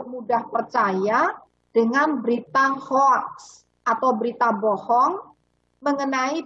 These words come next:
prediksi gempa yang lebih besar dan akan terjadi tsunami. Karena gempa bumi ini sudah dianalisis dan tidak menimbulkan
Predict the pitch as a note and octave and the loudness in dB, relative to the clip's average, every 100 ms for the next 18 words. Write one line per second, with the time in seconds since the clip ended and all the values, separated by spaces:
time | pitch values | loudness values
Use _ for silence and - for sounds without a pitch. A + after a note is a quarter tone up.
0 | - C#4+ A#3 B3+ - C4+ G#3 G#3+ G#3+ - | -4 -4 -4 -8 -10 -8 -4 -4 -6 -4
1 | B3+ B3+ C4 C4 B3 B3 A3+ A#3 G3+ G#3 | -2 -2 -4 -6 -4 -4 -4 -6 -8 -8
2 | - B3+ B3 G#3+ G3+ - G#3 A#3 A3 G#3 | -6 -6 -4 -6 -6 -8 -10 -8 -8 -8
3 | G3 G3+ F#3+ G3 G3+ G3 F#3+ G3 F#3 E3 | -8 -8 -8 -10 -10 -8 -6 -6 -8 -12
4 | - _ _ - G#3+ B3 B3 A#3 G#3+ A#3+ | -16 _ _ -10 -4 -2 0 0 0 0
5 | A3 G#3+ A3 A3 - A3+ G3+ G#3+ C#4 G4+ | 0 -2 -6 -6 -6 -8 -8 -8 -6 -8
6 | A#4 _ _ _ - B3 A#3 A3 A#3 A#3 | -10 _ _ _ -8 0 0 0 -2 -2
7 | A3 A3 G#3+ G#3+ - C#4+ F4+ - - _ | -2 -2 -2 -4 -10 -6 -4 -6 -14 _
8 | G3+ A#3 C4 C4 - B3 G3+ A#3+ - - | -2 0 0 -4 -10 -12 -2 -2 -2 -8
9 | A#3+ A3+ A3+ G3+ G3 G3+ G3+ | -12 -8 -4 -2 -2 -2 -4